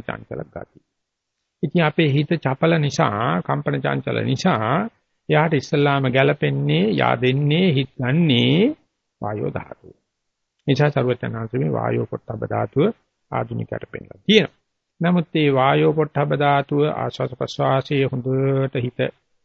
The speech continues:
මුලිච්ච කරගෙන මූණට මූණ දාගෙන භාවනා කරනකොට මේ ආශ්වාස වාතයේ තියෙන ආ වූ හිසිල් ගතිය, ප්‍රශ්වාස වාතයේ තියෙන උණුසුම් ගතිය ආදී වශයෙන් මේ කම්පන චංචල ගති තුල මොන තේජෝ ධාතුවේ හොල්මන මායාව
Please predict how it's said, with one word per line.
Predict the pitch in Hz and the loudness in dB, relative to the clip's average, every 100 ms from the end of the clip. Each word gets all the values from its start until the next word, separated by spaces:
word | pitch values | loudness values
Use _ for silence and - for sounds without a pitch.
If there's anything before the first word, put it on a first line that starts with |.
| - | -6
මුලිච්ච | 127 123 - | -4 -4 -4
කරගෙන | 120 120 117 123 | -6 -4 -4 -4
මූණට | 127 120 117 | -4 -4 -4
මූණ | 120 120 113 | -6 -6 -6
දාගෙන | 113 113 113 113 113 147 - _ _ 123 | -4 -4 -4 -2 0 0 -2 _ _ -6
භාවනා | 127 117 110 | -4 -4 -6
කරනකොට | - 117 131 156 - 107 170 - _ _ _ - | -6 -4 0 0 0 -4 -4 -8 _ _ _ -6
මේ | 147 147 | -2 2
ආශ්වාස | 147 143 - 139 135 139 | 2 0 0 2 2 2
වාතයේ | 131 127 127 127 | 2 2 2 0
තියෙන | 123 127 123 | 0 -2 -2
ආ | 123 | 0
වූ | 123 120 | -2 -2
හිසිල් | 120 - 151 127 | -8 -4 -2 0
ගතිය, | 117 110 135 | -2 -4 -4
ප්‍රශ්වාස | - 131 - 131 127 | -4 -4 0 0 0
වාතයේ | 123 123 120 127 | 0 -2 -2 -4
තියෙන | 120 113 | -4 -6
උණුසුම් | 113 117 131 | -8 -14 -12
ගතිය | 123 123 127 | -8 -8 -6
ආදී | 113 107 110 | -6 -6 -6
වශයෙන් | 110 - 160 214 - _ _ _ _ _ _ _ 156 | -2 2 4 4 0 _ _ _ _ _ _ _ 2
මේ | 156 151 | 4 4
කම්පන | 165 180 180 151 | 2 4 2 4
චංචල | 147 143 143 | 2 2 2
ගති | 135 135 131 | 2 2 -2
තුල | - 135 143 156 165 190 214 226 _ _ | 0 2 4 6 6 6 4 0 _ _
මොන | - 165 156 | -2 0 2
තේජෝ | 170 165 160 156 | 4 6 6 4
ධාතුවේ | 147 139 143 151 | 4 2 2 2
හොල්මන | 139 143 139 139 | 4 2 2 0
මායාව | 131 127 123 123 | 0 2 2 2